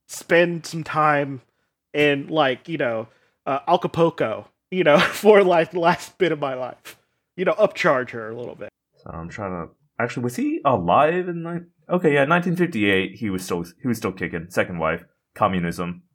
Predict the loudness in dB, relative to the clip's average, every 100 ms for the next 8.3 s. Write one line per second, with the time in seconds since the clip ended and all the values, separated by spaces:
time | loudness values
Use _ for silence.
0 | _ -2 -2 -6 -10 -4 -2 -2 -8 _
1 | _ -18 -18 _ _ _ _ _ _ _
2 | _ _ -4 -2 0 -4 -2 0 0 -2
3 | -4 -4 -10 -8 -6 -6 -8 -8 -6 -4
4 | -6 -6 -8 -10 -14 -16 -18 -18 -20 -20
5 | _ _ _ -10 -4 -4 -4 -6 -2 0
6 | 2 2 0 -2 2 4 6 4 2 4
7 | 4 2 -4 -4 0 0 2 4 4 2
8 | -8 -8